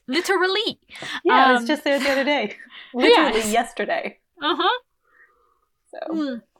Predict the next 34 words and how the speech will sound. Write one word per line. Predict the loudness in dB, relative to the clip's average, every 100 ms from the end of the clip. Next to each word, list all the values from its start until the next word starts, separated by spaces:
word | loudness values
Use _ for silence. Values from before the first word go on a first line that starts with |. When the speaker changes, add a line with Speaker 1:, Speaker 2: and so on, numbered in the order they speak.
| _ _ _ _ _ _ _ _ _ -20 -20 -4 2
Speaker 1:
Also, | 2 4 2 2 0 _ _
um, | -2 0 0 -2 -8
it | -6
would | -2
help | -2 -2
a | 0
lot | 0 -2 -6 _
if | -10 -6
you | -6
could | -2 -2 -2 -6
make | -8 -4
sure | -4 -4
to | -6 -10 -10 -14
follow | -4 -2 0 -2
us | -4
if | -8
you're | -10 -10
listening | -8 -8
on | -8
Spotify. | -8 -8 -8 -6 -6 -6
If | -10
you're | -6
not | -4 -4
listening | -6 -10 -10
on | -12
Spotify, | -12 -14 -8 -6
and | -8
instead | -8 -10 -10
you |
were | -12
listening | -10 -10 -10 -10
on | -10 -8
Apple | -10 -14
Podcasts, | -10 -10 -8 -10 -8 -10